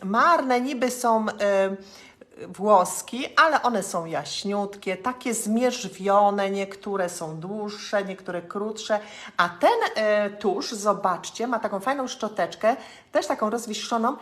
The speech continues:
i on bardzo ładnie raz, że, e, raz, że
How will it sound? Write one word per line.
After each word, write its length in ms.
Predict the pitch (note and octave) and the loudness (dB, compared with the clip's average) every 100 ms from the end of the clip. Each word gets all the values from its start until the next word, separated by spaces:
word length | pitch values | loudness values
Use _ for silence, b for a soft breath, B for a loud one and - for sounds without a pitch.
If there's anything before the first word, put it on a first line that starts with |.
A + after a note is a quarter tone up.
| B | B
i 120 | A3 G#3 | -8 -2
on 220 | G#3 F#3+ | -2 4
bardzo 460 | B3 F4+ E4+ B3+ | 6 6 4 0
ładnie 760 | A3 A3 C4+ B3+ A#3 A3+ G#3 G3 | 4 8 8 6 0 2 2 2
raz, 380 | G3+ G#3 B3+ A#3 | 2 6 6 4
że, 420 | G3 F3+ G#3 F#3+ F#3+ B B B - | -2 2 4 4 0 B B B -6
e, 380 | G#3 G3 F#3 F#3+ | 0 2 2 4
raz, 240 | A3 A#3 | 6 4
że 300 | A3 G#3+ G3+ | 4 2 2